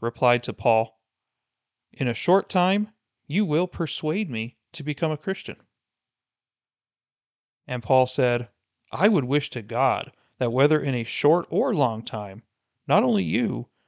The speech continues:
but also all who hear me this day, might become such as I am, except for these chains." The king stood up,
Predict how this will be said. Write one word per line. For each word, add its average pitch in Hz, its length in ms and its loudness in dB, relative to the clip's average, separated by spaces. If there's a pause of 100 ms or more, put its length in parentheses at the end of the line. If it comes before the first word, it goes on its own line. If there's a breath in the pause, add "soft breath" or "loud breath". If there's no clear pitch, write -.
(120)
but 139 100 4
also 170 280 4
all 247 380 4
who 160 160 -4
hear 127 300 -4
me 117 160 -4
this 110 200 -8
day, 98 380 -8 (420)
might 147 240 -4
become 139 600 -2
such - 320 -4
as 120 140 -4
I 110 240 -6
am, 98 300 -14 (400)
except - 360 -8
for - 80 -4
these 110 220 -10
chains." - 520 -12 (2250)
The 117 100 -14
king 117 220 -2
stood 147 280 6
up, 139 300 0